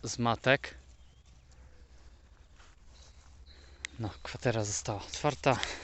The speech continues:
w tą stronę. Ostatnia właśnie. Ostatnia się otwiera w tak. Można było dublować sznurek na siatce.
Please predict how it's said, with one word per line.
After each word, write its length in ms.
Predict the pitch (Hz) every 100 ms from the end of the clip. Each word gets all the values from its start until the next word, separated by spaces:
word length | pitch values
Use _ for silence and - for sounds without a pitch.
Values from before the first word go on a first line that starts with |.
| - -
w 140 | -
tą 120 | - 104
stronę. 480 | - 131 135 120 104
Ostatnia 540 | - 113 - 120 - 110
właśnie. 340 | 113 - - - - - - - - - - - - - - - - -
Ostatnia 420 | 117 - 120 135
się 160 | - 117
otwiera 300 | - 117 110
w 80 | -
tak. 500 | 143 151 151 - - - -
Można 260 | 120 117 110
było 240 | 117 120
dublować 480 | 120 113 123 117 -
sznurek 340 | - 120 110
na 200 | 110 107 - - - - -
siatce. 560 | - 254 - - 180